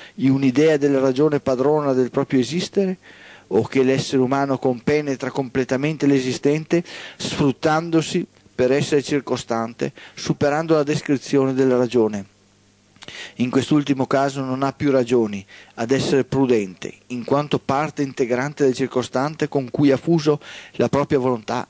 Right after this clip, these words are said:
e le proprie determinazioni, iniziando un cammino di eternità. Per, per, eh, far vedere Prudenza,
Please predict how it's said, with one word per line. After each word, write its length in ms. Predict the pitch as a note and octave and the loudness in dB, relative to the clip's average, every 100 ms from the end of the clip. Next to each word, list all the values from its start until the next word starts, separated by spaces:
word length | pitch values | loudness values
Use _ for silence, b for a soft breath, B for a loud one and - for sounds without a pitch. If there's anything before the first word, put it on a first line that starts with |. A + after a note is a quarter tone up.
| - | -6
e 100 | B2 | -2
le 100 | A#2 | 0
proprie 320 | C3+ C3+ C#3 | 0 -2 0
determinazioni, 960 | B2+ B2 A#2 A#2 A2 G2+ A#2 A2+ B2 C#3+ B B B - | -2 -2 -4 -2 -4 -2 0 0 -2 -10 B B B -6
iniziando 640 | B2 A#2+ - C3+ B2 C3 | 0 0 0 0 0 0
un 100 | B2+ | -2
cammino 540 | A2+ A#2 A2 A2+ A#2+ - - | -2 -2 0 0 -2 -8 -16
di 280 | A#2 B2+ | -6 0
eternità. 680 | A#2+ - A2+ A2 A2 - E2+ - _ B B B B B B B B B B B B _ | 0 2 0 0 -4 -2 -4 -6 _ B B B B B B B B B B B B _
Per, 480 | D#3 D3+ D3 D3 - _ C#3 | 4 4 6 2 -2 _ -10
per, 220 | - D#3+ | 0 2
eh, 400 | D#3 D3+ C#3+ C#3 B2 | 4 4 4 2 0
far 260 | - D#3 | -2 0
vedere 380 | D3 D#3+ F#3+ D#3+ | 2 4 4 2
Prudenza, 800 | - D3+ C#3+ C3+ A#2+ - C3 C3+ | 0 0 2 2 0 0 0 0